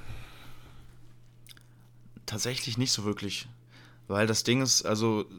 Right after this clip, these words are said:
selbst meine Mom hat zum Beispiel ihre Groß-, warte mal. Meine Mom hat ihre Großeltern halt auch gar nicht so richtig mitbekommen, also die Omas, glaub ich, jeweils, aber die Opas, also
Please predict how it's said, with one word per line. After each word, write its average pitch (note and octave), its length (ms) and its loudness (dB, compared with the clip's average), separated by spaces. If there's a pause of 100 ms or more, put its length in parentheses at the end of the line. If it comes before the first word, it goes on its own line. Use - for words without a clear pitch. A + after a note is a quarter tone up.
(140)
selbst A2+ 300 4
meine A2+ 160 6
Mom A#2 360 6
hat - 280 -2
zum - 180 0
Beispiel G#2 360 0
ihre C3 320 0
Groß-, A2 640 -4 (260)
warte F2+ 140 -10
mal. F2 180 -12 (1800)
Meine G#2 180 2
Mom A#2+ 220 8
hat B2 120 2
ihre C3 240 6
Großeltern A#2+ 540 6
halt G#2+ 180 0
auch B2 180 6
gar A2+ 180 8
nicht B2+ 160 2
so A#2 220 6
richtig C#3+ 240 -2
mitbekommen, C3+ 400 0
also G#2+ 400 2 (720)
die - 160 -6
Omas, C#3+ 360 4
glaub C3+ 160 8
ich, C3+ 100 -2
jeweils, C#3 520 4 (460)
aber G2+ 220 4
die G2+ 140 -2
Opas, C3 560 6
also F#2+ 300 -2